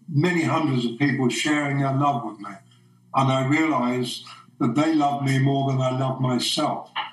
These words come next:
And gradually I had to go through a year, which I've detailed quite a lot in my, um, one of my books about, um, um, Trini helped me and Pan helped me. The fact that I, um,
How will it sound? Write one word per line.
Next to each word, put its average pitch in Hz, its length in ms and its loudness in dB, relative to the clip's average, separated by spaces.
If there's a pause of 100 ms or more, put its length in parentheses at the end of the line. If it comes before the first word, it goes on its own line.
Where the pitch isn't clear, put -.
(240)
And 127 140 2
gradually 170 440 2
I 139 120 2
had 147 120 -2
to 131 80 -2
go 131 300 0
through 123 240 2
a 120 40 2
year, 123 360 4
which 117 280 0
I've 120 180 0 (340)
detailed 127 600 0
quite 147 280 -2
a 123 80 -2
lot 127 400 -2 (400)
in 123 140 4
my, 120 340 2 (140)
um, 117 300 2
one 127 120 0
of 123 80 2
my 117 280 4
books - 600 -2 (160)
about, 131 500 0
um, 113 380 -2 (600)
um, 110 220 2
Trini 160 360 2
helped 131 380 0
me 123 80 4
and 110 200 0
Pan 123 300 0
helped 117 340 -4
me. 107 300 -4 (300)
The 135 80 -4
fact 156 380 0
that 123 140 0
I, 123 440 0
um, 113 560 -2